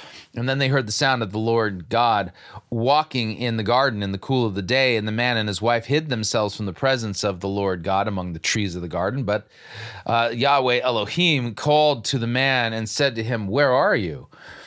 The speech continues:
And he said, "I heard the sound of you in the garden. I was afraid because I was naked and I hid myself."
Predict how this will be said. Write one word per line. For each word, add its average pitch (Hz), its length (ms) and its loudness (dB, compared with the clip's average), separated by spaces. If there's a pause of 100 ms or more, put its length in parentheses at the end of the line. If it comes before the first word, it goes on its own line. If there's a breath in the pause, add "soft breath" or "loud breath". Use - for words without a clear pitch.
(260 loud breath)
And 107 100 -4
he 110 60 0
said, 127 180 0
"I 131 80 4
heard 160 300 2
the 123 40 -2
sound 160 440 2
of 120 80 -2
you 117 140 0
in 113 60 -2
the 113 60 -2
garden. 131 320 2
I 101 80 0
was 95 180 -2
afraid 127 480 -2
because 98 400 -4
I 98 140 2
was 92 220 -4
naked 110 300 -2
and 82 120 -6
I 82 60 -6
hid 104 180 -4
myself." 73 500 -6